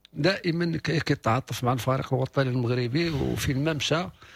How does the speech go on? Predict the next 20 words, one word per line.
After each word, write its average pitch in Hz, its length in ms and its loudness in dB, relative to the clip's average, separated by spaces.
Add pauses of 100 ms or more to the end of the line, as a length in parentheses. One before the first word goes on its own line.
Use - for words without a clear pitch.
(420)
الفريق 151 480 0
الوطني 151 380 2
المغربي 143 520 0
الا 160 220 2
وكيلقى 147 500 -2
الترحاب، 135 640 0
وكيلقى 131 680 0 (480)
الجماهير 139 520 2
المغربيه 135 600 0
كترحب 123 640 0
به 165 200 2
وكتشجعه 127 600 -2
خلال 151 480 0 (480)
طيله 175 320 4
المقابله، 135 600 2
وهذا 175 360 0
هو 185 180 0
الاهم 175 520 0
بالنسبه 156 500 -2
للجمهور. 131 480 0